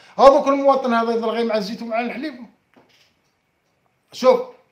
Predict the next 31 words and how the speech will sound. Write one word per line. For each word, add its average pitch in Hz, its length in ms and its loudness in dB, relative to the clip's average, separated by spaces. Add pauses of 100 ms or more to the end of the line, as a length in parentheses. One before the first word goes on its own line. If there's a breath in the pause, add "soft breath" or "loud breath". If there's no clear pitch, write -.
(180)
باش 220 320 -4
ب-، 208 300 -6
با 214 160 0
خوتنا، 175 560 -2 (160)
الواحد 220 440 0
يقول 233 200 -8
كلمة 233 260 -4
الحق، 220 260 -4 (240)
هذه 190 200 -8
الأزمة 220 500 -6
تاع 220 240 -8
الزيت 220 460 -10
وتاع 226 300 -10
السكر 240 520 -8
وتاع 233 380 -8
الآخر 240 320 -8
وتاع، - 340 -10 (320 loud breath)
هذه 214 340 -6
من 233 180 -2
بكري، 196 300 -6
حتى 220 300 -6
في 233 120 -8
وقت - 240 -8
بوتفليقة 226 640 -6
الله 208 200 -2
يرحمه 196 220 -6
ويغفر 190 220 -8
له 190 140 -8
على 185 120 -6
كل 175 260 -12
حال، - 240 -8